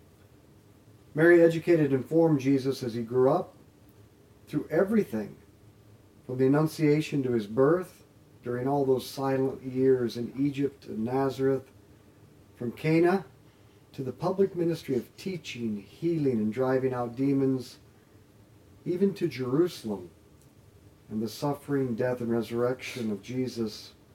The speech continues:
Mary watched and absorbed his life. Now she is our mother,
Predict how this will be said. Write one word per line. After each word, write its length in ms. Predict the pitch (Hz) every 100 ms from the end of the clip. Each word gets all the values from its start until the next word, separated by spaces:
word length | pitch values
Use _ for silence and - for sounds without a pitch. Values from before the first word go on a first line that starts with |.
| _ - - -
Mary 380 | 113 131 143 143
watched 800 | 131 135 160 202 - - - - - _ _ -
and 120 | 139
absorbed 680 | 143 123 120 139 135 131 -
his 220 | 131 117
life. 540 | 131 139 113 - - - - - - - - _ _ - - _ - - - - -
Now 280 | 139 175 175
she 220 | - 160
is 120 | 120
our 220 | 131 156
mother, 360 | 113 101 98